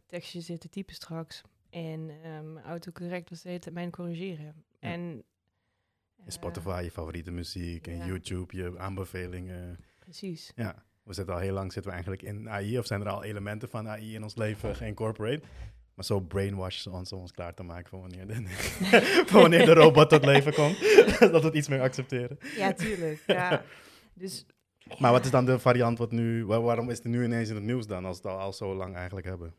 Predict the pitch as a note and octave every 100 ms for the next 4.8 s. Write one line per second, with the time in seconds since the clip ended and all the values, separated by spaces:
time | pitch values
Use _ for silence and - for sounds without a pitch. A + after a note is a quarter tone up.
0 | _ - F#3+ D#3+ F3+ F#3 F#3 F#3 F3+ F3
1 | E3+ F3 E3+ E3+ G3+ - F#3 F#3 F#3+ F#3+
2 | - - _ _ _ F#3+ F3+ E3+ F3 E3+
3 | E3 - E3+ E3 E3 - - E3 D#3+ D#3+
4 | D#3+ - E3 E3+ E3 E3 E3